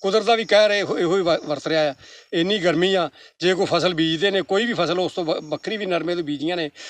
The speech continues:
ਲੋਕਾਂ ਨੇ ਗੁਆਰੀਆਂ ਵੀ ਦੋ ਦੋ ਵਾਰੀ ਬੀਜ ਲਈਆਂ, ਲੇਕਿਨ ਉਹ ਗ-, ਜ਼ਿਆਦਾ ਗਰਮੀ ਹੋਣ ਦੀ ਵਜ੍ਹਾ ਨਾਲ ਸੜ ਗਈਆਂ ਨੇ।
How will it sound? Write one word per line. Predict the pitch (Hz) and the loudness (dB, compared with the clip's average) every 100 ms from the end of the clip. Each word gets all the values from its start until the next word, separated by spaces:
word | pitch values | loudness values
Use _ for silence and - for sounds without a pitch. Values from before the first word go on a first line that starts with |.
| - 165 | -8 -2
ਲੋਕਾਂ | 165 190 | 2 2
ਨੇ | 190 | 2
ਗੁਆਰੀਆਂ | 156 160 170 202 | 2 2 4 0
ਵੀ | |
ਦੋ | 170 156 | 0 0
ਦੋ | 170 | 0
ਵਾਰੀ | 170 165 | 0 0
ਬੀਜ | 156 156 | -2 -2
ਲਈਆਂ, | 170 | -2
ਲੇਕਿਨ | 165 170 | -2 -2
ਉਹ | 151 | -6
ਗ-, | 127 147 151 175 | -8 -12 -6 -6
ਜ਼ਿਆਦਾ | 151 143 160 | -2 -2 0
ਗਰਮੀ | 151 151 165 | 0 0 -2
ਹੋਣ | 135 | -2
ਦੀ | |
ਵਜ੍ਹਾ | 143 147 | -4 -4
ਨਾਲ | 147 | -6
ਸੜ | 117 | -10
ਗਈਆਂ | 110 117 | -14 -16
ਨੇ। | - | -18